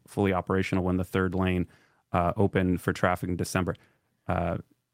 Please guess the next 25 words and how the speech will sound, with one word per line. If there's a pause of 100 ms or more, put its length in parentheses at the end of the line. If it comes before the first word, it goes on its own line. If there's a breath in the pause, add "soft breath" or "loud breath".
(120)
yeah,
so
if
you
look
at
it,
it's
kinda
cool.
You
have
to
pick.
So,
like,
if
you
were
to
come
from
the
bottom
here,